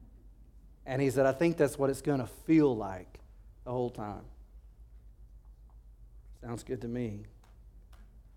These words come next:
Our joy is always gonna be full there. And listen, here's what's frustrating for me today preaching this sermon to you. I've just spent thirty-five minutes talking about something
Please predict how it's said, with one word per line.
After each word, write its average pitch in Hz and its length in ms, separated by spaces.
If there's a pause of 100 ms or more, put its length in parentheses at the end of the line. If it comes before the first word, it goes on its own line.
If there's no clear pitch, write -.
(480)
Our 123 100
joy 147 420
is 127 120
always 143 460
gonna 135 180
be 127 140
full 139 360
there. 113 300
And 139 140
listen, 160 240
here's 202 220
what's 202 140
frustrating 147 580
for 135 120
me 131 140
today 131 240
preaching 139 320
this 131 160
sermon 139 300
to 147 60
you. 151 280 (960)
I've 165 180
just 180 180
spent 151 340
thirty-five 170 560
minutes 165 640 (340)
talking 165 340
about 165 280
something 170 500